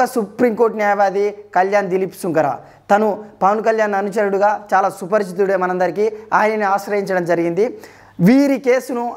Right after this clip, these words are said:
ఆయన వాదించడం జరిగింది. ఎట్టకేలకే షణ్ముఖ్ని జైలు నుంచి తీసుకురావడం జరిగింది. అయితే దీని గురించి ఆయన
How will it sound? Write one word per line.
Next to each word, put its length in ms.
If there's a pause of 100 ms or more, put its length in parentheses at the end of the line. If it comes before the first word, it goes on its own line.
ఆయన 220
వాదించడం 640
జరిగింది. 520 (140)
ఎట్టకేలకే 920 (280)
షణ్ముఖ్ని 680 (280)
జైలు 300
నుంచి 200
తీసుకురావడం 580
జరిగింది. 800 (300)
అయితే 520 (120)
దీని 240
గురించి 680 (200)
ఆయన 300